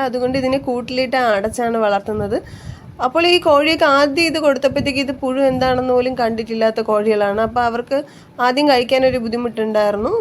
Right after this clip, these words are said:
പിന്നെ അത് കഴിച്ചു തുടങ്ങിയപ്പോൾ നന്നായിട്ട് തന്നെ കഴിക്കുന്നുണ്ട്. തുറന്നിട്ട് വളർത്തുന്ന കോഴികളാണെങ്കിൽ അതെല്ലാം തന്നെ മണ്ണിൽ ചികഞ്ഞ് പുഴുക്കളെയൊക്കെ കഴിക്കുന്നതാണ്. അടച്ചിട്ട് വളർത്തുന്നതാകുമ്പോൾ അതൊന്നും തന്നെ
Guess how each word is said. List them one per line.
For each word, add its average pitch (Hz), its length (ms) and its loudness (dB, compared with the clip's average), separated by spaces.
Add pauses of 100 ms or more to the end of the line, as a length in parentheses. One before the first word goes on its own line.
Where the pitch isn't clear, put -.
(100)
പിന്നെ 269 320 0
അത് 277 120 -2 (180)
കഴിച്ചു 262 300 0
തുടങ്ങിയപ്പോൾ 254 500 0
നന്നായിട്ട് 247 420 -2
തന്നെ 233 220 -2
കഴിക്കുന്നുണ്ട്. 214 640 -2 (1900)
തുറന്നിട്ട് 311 480 2
വളർത്തുന്ന 320 440 0
കോഴികളാണെങ്കിൽ 277 680 2
അതെല്ലാം 262 360 -2
തന്നെ 262 240 0
മണ്ണിൽ 240 260 -2 (100)
ചികഞ്ഞ് 240 420 -2 (240)
പുഴുക്കളെയൊക്കെ 233 640 -2
കഴിക്കുന്നതാണ്. 208 720 -2 (1900)
അടച്ചിട്ട് 277 420 2
വളർത്തുന്നതാകുമ്പോൾ 311 880 2
അതൊന്നും 262 340 -2
തന്നെ 269 140 0